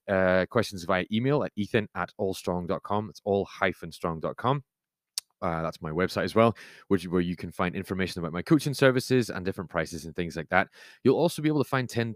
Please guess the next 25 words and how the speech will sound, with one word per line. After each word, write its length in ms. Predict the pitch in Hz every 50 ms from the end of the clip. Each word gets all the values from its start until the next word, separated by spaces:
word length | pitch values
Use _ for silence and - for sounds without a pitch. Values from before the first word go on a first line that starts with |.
| -
percent 500 | - 110 - - - - 120 110 - -
discount 480 | - 131 131 - - - 170 175 139 -
for 80 | 113 95
Power 260 | - - 104 95 92 -
Fitness 360 | - - 107 - 107 98 -
clothing, 280 | - 117 131 151 185
so 180 | 165 - - 90
head 160 | 73 85 92
on 140 | 92 90 90
over 160 | 85 82 82
to 180 | - - 85 76 71 -
that 220 | 85 85 80 - -
site 380 | - - - 90 82 82 80 -
as 100 | 80 71
well 220 | 78 90 110 117 117
if 160 | 92 - -
you 80 | 82 78
wanna 140 | 80 80
get 180 | 73 76 73 -
some 160 | - - 80
money 180 | 78 78 80 -
off 220 | - 80 - -
gym 180 | - 156 156 156
wear. 220 | 135 92 85 - - - - - - - - - _ _ _ _ -
So 200 | - - -